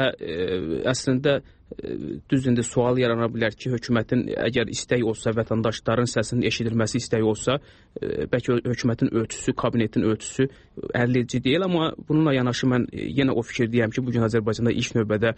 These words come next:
hökumətin ölçüsü, hökumət böyük hökumət var və kiçik, Azərbaycan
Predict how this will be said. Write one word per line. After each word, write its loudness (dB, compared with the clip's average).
hökumətin 2
ölçüsü, -2
hökumət 0
böyük 2
hökumət 0
var 0
və 2
kiçik, -4
Azərbaycan 2